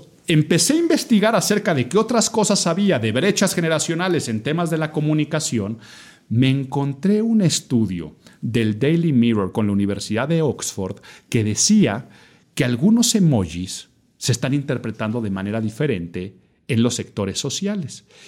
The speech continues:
Y yo a mi equipo de trabajo, cada vez que me dicen, "Oye, Álvaro, ¿te gusta este, este post o esta foto? Oye, Álvaro, ya regresé. Oye, Álvaro, ¿puedo salir antes para el no sé qué?",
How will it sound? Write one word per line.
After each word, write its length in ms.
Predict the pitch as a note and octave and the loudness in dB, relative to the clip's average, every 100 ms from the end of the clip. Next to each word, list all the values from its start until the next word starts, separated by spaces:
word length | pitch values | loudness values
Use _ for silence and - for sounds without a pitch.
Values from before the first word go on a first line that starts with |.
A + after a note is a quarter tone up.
| - | -2
Y 140 | C3 | 2
yo 120 | C3+ | 4
a 40 | G3+ | 4
mi 100 | A3+ | 4
equipo 320 | G3+ G3 G3+ | 2 -2 0
de 100 | F3 | 0
trabajo, 540 | F3 D#3+ E3+ E3+ - | -2 -2 -4 -4 -4
cada 220 | - D#3 | -2 0
vez 180 | D#3 D3+ | 2 2
que 140 | - B2+ | 2 2
me 100 | A2+ | 2
dicen, 340 | A#2+ A#2+ G#2+ - - | 0 0 -2 -6 0
"Oye, 240 | F#3+ G#3 | 2 4
Álvaro, 340 | G3+ G#3 F#3 E3 | 4 2 2 2
¿te 140 | C#3+ | 0
gusta 420 | C#3 G3 - G3+ | 0 0 0 0
este, 440 | F#3+ - G3 F3+ E3 | 0 0 0 0 0
este 220 | F3 E3 | -2 0
post 340 | F#3+ F#3+ G#3 G3 | 0 2 4 4
o 60 | |
esta 160 | F#3+ E3+ | 2 2
foto? 200 | E3 - | 0 0
Oye, 220 | G#3 G#3 | 2 4
Álvaro, 280 | G#3 G3+ E3 | 2 2 2
ya 300 | D#3 F#3+ G3+ | 2 2 2
regresé. 600 | F#3+ G3 E3+ D#3+ F3+ F#3+ | 2 2 2 2 2 2
Oye, 220 | F3+ G3+ | 4 4
Álvaro, 320 | G3+ G3 G3 E3 | 4 4 2 2
¿puedo 180 | G#3+ | 2
salir 300 | G3 F3 G3 | 2 0 0
antes 260 | F#3+ F#3 F#3 | 2 2 2
para 200 | E3+ C#3+ | 2 0
el 100 | C#3 | 0
no 100 | E3 | 0
sé 140 | E3+ | -2
qué?", 260 | - C#3 E3 | 0 0 -2